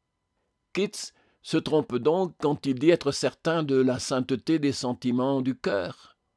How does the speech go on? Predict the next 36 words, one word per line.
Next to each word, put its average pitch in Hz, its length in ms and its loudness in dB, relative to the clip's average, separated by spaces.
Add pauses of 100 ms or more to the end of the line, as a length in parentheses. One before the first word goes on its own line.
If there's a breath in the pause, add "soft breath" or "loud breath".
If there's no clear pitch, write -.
(580)
Bon, - 180 -2
je 151 160 -2
me 143 100 0
demande 147 600 4
s'il 120 220 -4
savait 123 200 2
seulement 131 360 0
de 131 100 4
quoi 117 220 0
il 110 100 -2
parlait, 120 520 -2 (480 soft breath)
mais 104 60 -6
toi 139 220 6
et 131 60 8
moi, 131 280 4
nous 139 140 2
devons 120 340 0
être 127 220 -2
clairs. 147 560 0 (400 soft breath)
Nul 143 440 2
n'est 135 120 2
bon 139 360 0
que 117 120 -4
Dieu 113 220 -2
seul. 104 500 -6 (600)
Tout 165 220 4
autre 180 200 4
être 165 360 4
n'est 147 180 6
bon 147 320 2
que 131 120 -2
s'il 127 240 0
est 131 160 4
orienté 127 480 2
vers 127 240 0
lui. 131 380 -4